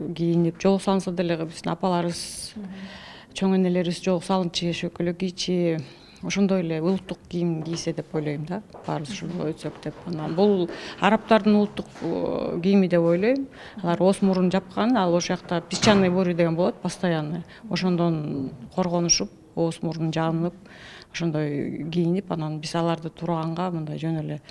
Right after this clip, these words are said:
мен ойлойм да, ошолорду туурап атабыз да. Биздин өзүбүздүн ул-, улуттук кийимибиз бар, улуттук салттарыбыз бар, ошону кармасак деп ойлойм да.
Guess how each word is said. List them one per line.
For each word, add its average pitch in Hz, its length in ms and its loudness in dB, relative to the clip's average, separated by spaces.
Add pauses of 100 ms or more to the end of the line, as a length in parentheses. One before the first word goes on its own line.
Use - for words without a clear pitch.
(400)
мен 175 120 4
ойлойм 175 260 6
да, 226 80 4
ошолорду 196 380 -2
туурап 170 300 0
атабыз - 280 -12
да. - 60 -14
Биздин - 280 -2
өзүбүздүн 185 760 -4 (680)
ул-, 175 160 0
улуттук 180 500 -2
кийимибиз 170 460 -2
бар, 160 200 -6
улуттук - 520 -8
салттарыбыз 160 520 -6
бар, 165 100 -4
ошону 185 260 0
кармасак 165 500 -4 (100)
деп - 240 -14
ойлойм 165 280 -6
да. 220 120 -8